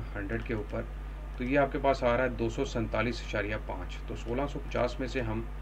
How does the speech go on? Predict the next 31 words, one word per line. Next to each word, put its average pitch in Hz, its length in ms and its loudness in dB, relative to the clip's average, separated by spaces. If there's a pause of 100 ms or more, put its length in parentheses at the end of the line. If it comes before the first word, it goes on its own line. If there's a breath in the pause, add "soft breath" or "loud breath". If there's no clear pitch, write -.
(380 loud breath)
निकाल 110 360 4
देते 120 260 2
हैं 113 240 0 (480)
दो 113 140 0
सौ 110 180 -4 (1800)
सैंतीस 110 580 -2 (580)
इशारिया 101 480 0 (120)
पाँच, 104 200 -4
तो - 120 -4
ये 120 120 4
आपके 131 180 4
पास 135 220 2 (100)
बच 107 180 0
जाएगा 113 420 4 (680 loud breath)
चौदह 135 320 4
सौ 135 200 2 (160)
बारह 113 440 2
इशारिया 107 520 2 (160)
पाँच। 92 340 -6 (640 loud breath)
चौदह 135 240 4
सौ 147 140 2
बारह 123 340 6 (220)
इशारिया 117 420 4
पाँच 117 220 4
profit 123 380 2
आपके 117 220 0
पास 120 200 2
रहेगा। 117 260 4
और 131 100 6
अगर 139 180 6
आप 139 220 4